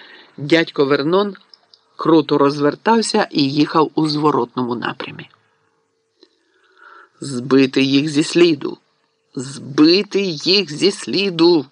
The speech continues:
бурмотів він щоразу. Цілісінький день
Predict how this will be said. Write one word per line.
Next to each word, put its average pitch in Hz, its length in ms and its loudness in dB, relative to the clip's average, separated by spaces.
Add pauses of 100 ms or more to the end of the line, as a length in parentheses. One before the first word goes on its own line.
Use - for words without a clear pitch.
(180)
бурмотів 127 560 -4
він 120 140 -6
щоразу. 123 600 -4 (1800)
Цілісінький 202 960 0
день 156 360 -2